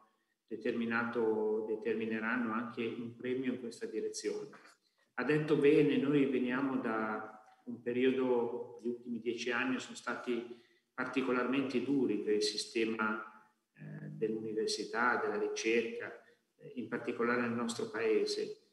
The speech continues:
Questo ancora prima, ancora prima della pandemia. Ma, eh, questi dieci anni non sono stati, dal punto di vista, diciamo, della ricerca e dell'università, dieci anni per tutti. Perché non lo sono stati? Sono stati perduti in termini di investimento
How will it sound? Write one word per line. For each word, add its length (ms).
Questo 260
ancora 300
prima, 560
ancora 320
prima 240
della 180
pandemia. 800
Ma, 500
eh, 540
questi 260
dieci 320
anni 260
non 180
sono 320
stati, 800
dal 220
punto 300
di 120
vista, 380
diciamo, 680
della 220
ricerca 560
e 60
dell'università, 720
dieci 320
anni 200
per 220
tutti. 420
Perché 340
non 200
lo 100
sono 260
stati? 600
Sono 220
stati 320
perduti 580
in 140
termini 280
di 60
investimento 1040